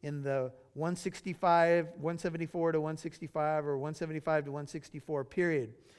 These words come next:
will prefigure, foreshadow. He will have like qualities, negative ones, to the coming world leader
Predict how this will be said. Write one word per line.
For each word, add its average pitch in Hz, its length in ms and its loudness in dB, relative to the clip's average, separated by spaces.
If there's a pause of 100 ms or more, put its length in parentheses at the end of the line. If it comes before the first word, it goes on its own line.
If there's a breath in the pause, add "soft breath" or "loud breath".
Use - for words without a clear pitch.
(260 soft breath)
will 185 240 6
prefigure, 226 880 2
foreshadow. 196 1000 6 (580 soft breath)
He 247 140 0
will 240 180 6
have 214 460 10 (240)
like 202 580 6
qualities, 214 1040 2
negative 160 400 0
ones, 135 520 -8
to 190 180 0
the 170 100 2
coming 247 800 2
world 165 320 2
leader 127 560 -4